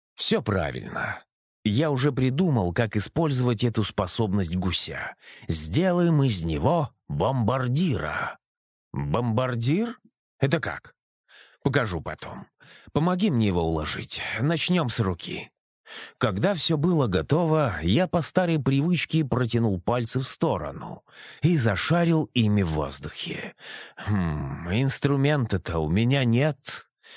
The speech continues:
В прошлой жизни я использовал для этих целей обработанное вулканическое стекло,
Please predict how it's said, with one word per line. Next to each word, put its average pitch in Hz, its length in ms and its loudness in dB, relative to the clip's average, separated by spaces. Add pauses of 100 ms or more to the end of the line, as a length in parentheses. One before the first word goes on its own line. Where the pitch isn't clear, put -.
(220)
В - 100 -20
прошлой 170 460 2
жизни 139 400 2
я 104 200 2
использовал 131 560 0
для 120 220 0
этих 117 220 -2
целей 147 560 0 (240)
обработанное 131 800 0
вулканическое 113 840 0
стекло, 90 720 -2